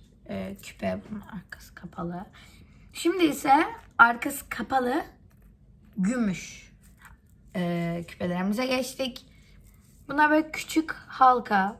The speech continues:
Bunları çok eskiden takıyordum ama şu anda onların böyle bir büyüğünü taktım diyebilirim.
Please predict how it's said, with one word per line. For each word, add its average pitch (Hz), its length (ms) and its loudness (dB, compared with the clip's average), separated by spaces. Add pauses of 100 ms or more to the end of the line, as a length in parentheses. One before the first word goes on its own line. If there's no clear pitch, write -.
Bunları 214 240 -2
çok 233 260 -4
eskiden 208 420 0
takıyordum 202 440 -2
ama 208 400 2 (880)
şu - 160 -4
anda 233 240 -2
onların 233 600 -6
böyle 233 280 -4
bir 208 220 -4
büyüğünü 202 640 0
taktım 190 680 -4 (600)
diyebilirim. 175 640 -2